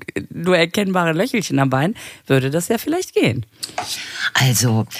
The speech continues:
Speaker 1: ich selber bin ja, was das angeht, eine Schlampe. Also, ich sag mir immer, ist nur eine Klamotte.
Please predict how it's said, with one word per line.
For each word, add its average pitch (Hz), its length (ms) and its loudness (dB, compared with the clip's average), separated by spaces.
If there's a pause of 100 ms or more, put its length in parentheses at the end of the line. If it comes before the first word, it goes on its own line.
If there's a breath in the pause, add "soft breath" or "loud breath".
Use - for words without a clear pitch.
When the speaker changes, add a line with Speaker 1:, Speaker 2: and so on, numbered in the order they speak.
(140)
Speaker 1:
ich - 160 4
selber 127 760 4 (320 loud breath)
bin 143 160 6
ja, 151 180 4
was 120 140 2
das - 200 0
angeht, 131 300 0
eine 110 100 0
Schlampe. 135 680 2 (960)
Also, 131 560 4 (880)
ich 135 140 2
sag 113 220 2
mir 151 140 6
immer, 123 360 4 (880)
ist - 280 2
nur 135 200 6
eine 131 160 4
Klamotte. 123 720 0